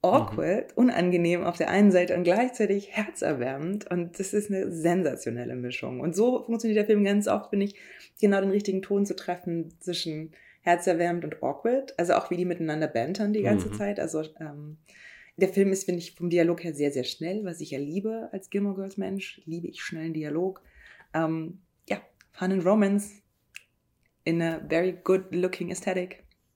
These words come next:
Speaker 1: Bin ich total, ich war begeistert.
Speaker 2: Ja,
Speaker 1: Total.
Speaker 2: <laughs> sehen wir gleich an deiner Bewertung.
Speaker 1: <laughs>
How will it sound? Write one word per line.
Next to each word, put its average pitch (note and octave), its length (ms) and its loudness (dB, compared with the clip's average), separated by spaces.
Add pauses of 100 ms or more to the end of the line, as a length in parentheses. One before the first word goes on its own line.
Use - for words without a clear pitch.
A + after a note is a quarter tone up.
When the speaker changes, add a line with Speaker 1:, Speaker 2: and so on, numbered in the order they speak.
(1160)
Speaker 1:
Bin D#3 100 -4
ich D#3 100 -8
total, C#3+ 520 -10 (300)
ich - 200 -18
war - 320 -8
begeistert. - 400 -4 (880)
Speaker 2:
Ja, C3 160 8
Speaker 1:
Total. - 180 -6 (420)
Speaker 2:
<laughs> A2 240 -2
sehen B2 240 8
wir C#3+ 80 6
gleich A#2+ 320 6
an C3 100 4 (100)
deiner C3+ 200 12
Bewertung. C3 600 8
Speaker 1:
<laughs> - 60 -20